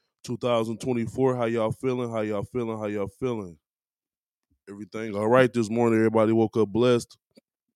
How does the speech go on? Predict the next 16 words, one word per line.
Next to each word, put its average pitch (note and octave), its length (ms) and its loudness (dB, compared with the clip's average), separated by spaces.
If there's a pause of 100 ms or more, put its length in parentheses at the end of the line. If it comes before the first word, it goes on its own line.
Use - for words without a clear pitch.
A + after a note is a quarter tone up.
excuse A#2 340 -4
me, G#2+ 100 -4
highly A#2 300 2
favored, C3+ 580 6 (680)
motivated A#2+ 760 6
for B2 120 0
this A#2 160 2
new A#2+ 160 4
week, C3 400 6
new A#2 260 4
week, C3+ 260 6
new A#2 220 2
opportunities, A2 800 2
you G2+ 80 -4
feel C3+ 240 4
me? B2 220 -2